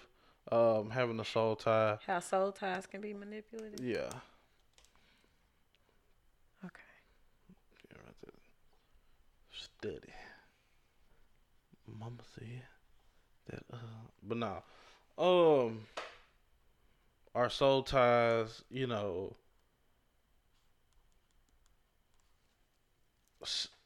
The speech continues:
Speaker 1: do they, what, what's the symptoms of a soul tie? How do you, how do you react? Uh, are they all negative?
Speaker 2: I don't think
Speaker 1: Uh,
Speaker 2: all, <clears throat> I don't think, I'm not gonna say that.
Speaker 1: Why?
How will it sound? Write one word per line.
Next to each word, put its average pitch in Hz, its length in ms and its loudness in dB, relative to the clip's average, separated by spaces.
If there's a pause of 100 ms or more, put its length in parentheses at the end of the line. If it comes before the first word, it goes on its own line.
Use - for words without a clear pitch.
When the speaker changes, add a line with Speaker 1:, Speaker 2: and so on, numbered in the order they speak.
(100)
Speaker 1:
do 151 160 2
they, 160 240 6 (220)
what, 185 320 4
what's - 160 0
the 151 120 -2
symptoms 131 480 0
of 107 160 -4
a 98 60 -10
soul 92 300 -4
tie? 82 320 -10
How 147 160 6
do 143 100 4
you, 143 340 0
how 147 140 8
do 147 80 4
you 127 120 2
react? 104 500 -4 (600)
Uh, 110 520 4 (140)
are 123 140 8
they 131 120 6
all 123 240 8
negative? 123 500 -2 (1000)
Speaker 2:
I 214 120 0
don't 359 200 4
think 285 240 6
Speaker 1:
Uh, 254 320 10
Speaker 2:
all, - 20 -10 (240)
<clears throat> - 300 -2 (360)
I 240 80 0
don't 277 220 8
think, 247 440 0 (3000)
I'm 233 140 2
not 196 180 2
gonna 180 120 0
say 175 240 -4
that. 175 280 -10 (1000)
Speaker 1:
Why? 127 220 -10